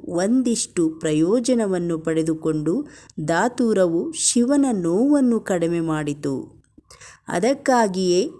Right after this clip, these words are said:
ಅದು ಶಿವನಿಗೆ ಬಹಳ ಪ್ರಿಯವಾದ ಗಿಡವಾಗಿದೆ. ಮೂರನೆಯ ಗಿಡವಾಗಿ ಶಮಿಗಿಡ. ಮಹಾಶಿವರಾತ್ರಿಯಂದು ಮನೆಗೆ ಶಮಿಗಿಡವನ್ನು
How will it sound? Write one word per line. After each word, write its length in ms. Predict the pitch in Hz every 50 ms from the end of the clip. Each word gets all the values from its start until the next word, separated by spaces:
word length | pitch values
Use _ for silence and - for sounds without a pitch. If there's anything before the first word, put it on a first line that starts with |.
| -
ಅದು 400 | - 180 202 190 190 185 254 -
ಶಿವನಿಗೆ 840 | - - - - - 208 185 185 220 240 240 226 180 175 170 196 233 - -
ಬಹಳ 580 | 160 156 156 160 156 151 - 170 165 170 202 247 254
ಪ್ರಿಯವಾದ 760 | 254 - - - 180 185 220 269 277 247 233 208 196 180 190 220
ಗಿಡವಾಗಿದೆ. 880 | 220 226 202 175 170 165 165 160 151 147 143 147 139 139 143 135 131 - - - - - _ _ _ _ _ _ _ _ _ _ _ _ _ _ _ _ _ _ _ _ _ _ _ _ _ _ _ _ _ - _ _ _ _ _ _ _ _ _ _ _ _ _ _ _ _ _ _ _ _ _ _ _ _ _ _ -
ಮೂರನೆಯ 760 | 180 180 190 214 254 294 320 311 302 285 269 269 269 254 254 247
ಗಿಡವಾಗಿ 840 | 214 180 180 180 170 165 156 160 156 151 151 147 143 156 175 240 311 320 - -
ಶಮಿಗಿಡ. 720 | - - - - 302 294 294 294 294 240 196 202 175 151 156 147 143 147 - - - _ _ - - _ _ _ - 349 349 _ _ _ _ _ _ _ _ _ _ _ _ _ _ - - _ _ _ -
ಮಹಾಶಿವರಾತ್ರಿಯಂದು 2000 | 165 165 175 180 180 170 - 214 226 277 320 311 - - 269 233 220 214 196 185 180 175 170 170 - - 165 160 156 156 151 156 151 147 147 156 180 302 - - -
ಮನೆಗೆ 640 | 165 156 156 160 170 196 254 247 220 202 202 269 254
ಶಮಿಗಿಡವನ್ನು 1300 | - - - - 262 262 269 294 294 247 - 220 190 190 185 175 175 165 165 165 160 160 156 151